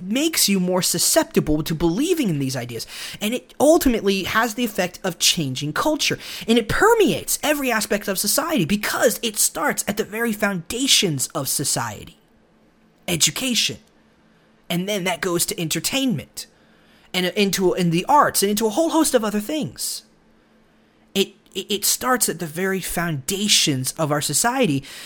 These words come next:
which is why even now, you, I mean, there's politicking even in sports. I mean, football, basketball, it's everywhere now. It's maddening. There's a lot of people who just want to be entertained by sports that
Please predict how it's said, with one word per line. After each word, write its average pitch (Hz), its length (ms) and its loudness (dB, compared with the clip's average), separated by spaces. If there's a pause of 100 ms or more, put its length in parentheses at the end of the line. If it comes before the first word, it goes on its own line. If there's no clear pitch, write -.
(140)
which 247 140 8
is 254 120 8
why 262 160 4
even 269 260 4
now, 285 280 0
you, 233 280 0
I 233 40 4
mean, 240 220 0
there's 233 180 0
politicking 254 720 0
even 262 260 0
in 254 100 -2
sports. - 800 4
I 269 40 -4
mean, 247 100 0
football, 214 840 2
basketball, - 580 0
it's 311 140 2
everywhere 233 560 2
now. 82 300 -10 (480)
It's 165 200 0
maddening. 226 600 2 (420)
There's 190 180 6
a 185 40 2
lot 226 180 2
of - 60 6
people 180 180 2
who 185 40 2
just 185 160 2
want 180 120 2
to 151 60 -4
be 175 120 2
entertained 175 420 0
by 147 100 -2
sports - 400 2
that - 220 -4